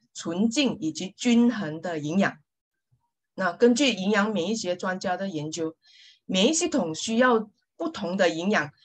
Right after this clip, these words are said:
来对抗不同因素所导致的癌症。那第一种癌症呢，第一种导致癌症的因素呢，是致癌的荷尔蒙和各种化学毒素。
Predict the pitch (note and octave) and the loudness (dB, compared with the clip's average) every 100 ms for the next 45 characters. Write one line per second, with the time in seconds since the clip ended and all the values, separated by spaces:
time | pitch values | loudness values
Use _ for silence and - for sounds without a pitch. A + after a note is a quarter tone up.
0 | _ E3+ G3+ C4+ C4 D4 A#3 C#4+ A#3+ F3 | _ 0 0 0 0 0 0 -2 -6 -6
1 | F#3+ A3 G#3 G#3 G3+ C4 - - E3+ F3+ | -2 0 4 2 2 -2 -4 -4 -4 -2
2 | D#3 D3+ A3+ F3+ D3+ - G#3+ - - _ | -2 -2 -2 -2 -2 0 -2 -2 -12 _
3 | - - F3+ D4 D4 A3 D3 D#3 F#3 B3+ | -20 -8 -4 0 0 -2 -4 -6 2 2
4 | A3+ G3 G3+ - - _ _ _ D4 C4 | 4 0 -4 -10 -20 _ _ _ 0 2
5 | F#3 C#3+ D#3 D#3+ B3 E3 E3 A#3 F#3 A#3 | 0 0 -2 0 0 0 0 0 -2 0
6 | A#3 A3+ C#4 A3 G3 G3+ - B3+ F3 - | 0 0 -2 -4 -6 -10 -4 -2 -2 -4
7 | _ _ _ - - E3 E3+ D#3+ E3+ E3 | _ _ _ -2 0 0 0 -2 -2 -2
8 | F3+ D#3+ D3 F#3+ - F3+ G3+ C#4 F3+ D3+ | 0 0 -6 -10 -2 0 4 2 2 -4
9 | - D4+ A#3 E3+ E3+ D#3 D#3 G#3 - | -2 2 2 0 -4 -4 -6 -8 -12